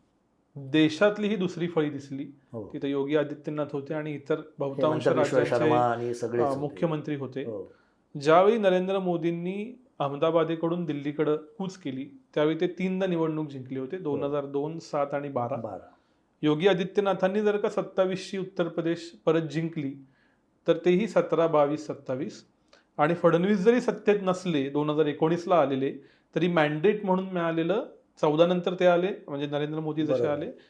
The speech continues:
Speaker 1: एकोणीस आणि चोवीस. पुढच्या फळीत देशातल्या तुम्ही कुणाकुणाला बघता भाजपच्या? त्याच्यात फडणवीस आहेत का? त्याच्यात योगी आहेत का?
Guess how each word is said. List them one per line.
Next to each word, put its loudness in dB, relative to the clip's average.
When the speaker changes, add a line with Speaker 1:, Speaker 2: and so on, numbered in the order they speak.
Speaker 1:
एकोणीस 2
आणि 0
चोवीस. -6
पुढच्या 6
फळीत 4
देशातल्या 2
तुम्ही -2
कुणाकुणाला 2
बघता 2
भाजपच्या? 0
त्याच्यात -6
फडणवीस 0
आहेत 4
का? 4
त्याच्यात -2
योगी -2
आहेत 2
का? 0